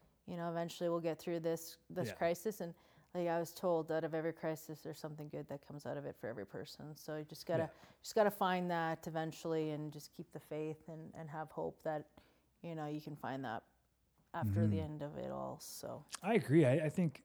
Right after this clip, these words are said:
Speaker 2: and the, the friend thing is just a mind fuck, right? Like, the, today,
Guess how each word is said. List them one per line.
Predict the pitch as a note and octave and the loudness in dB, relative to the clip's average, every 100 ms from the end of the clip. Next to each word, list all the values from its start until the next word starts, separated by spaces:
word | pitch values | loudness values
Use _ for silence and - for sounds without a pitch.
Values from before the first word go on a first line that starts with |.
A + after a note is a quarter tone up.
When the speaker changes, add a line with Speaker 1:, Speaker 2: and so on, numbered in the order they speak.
| _ - G#2+ | _ -12 -2
Speaker 2:
and | D#3 D#3 | 6 8
the, | C#3+ | 8
the | - B2+ | 4 0
friend | - D3 F#3 | 2 4 6
thing | B2 A2+ | 6 4
is | G2+ | 2
just | C3 B2 | 0 0
a | G2+ | 0
mind | F2+ F#2 G2+ A#2 A#2 G2+ _ _ _ _ _ _ _ _ - | -2 0 0 2 2 2 _ _ _ _ _ _ _ _ -8
fuck, | F2 - | -8 -8
right? | G#2 G#2+ B2+ | -8 -6 -4
Like, | A#2 G#2 A2 - - - _ | -4 -4 -8 -14 -20 -20 _
the, | C3+ | 4
today, | C3 C3 B2+ C#3 | 6 6 8 8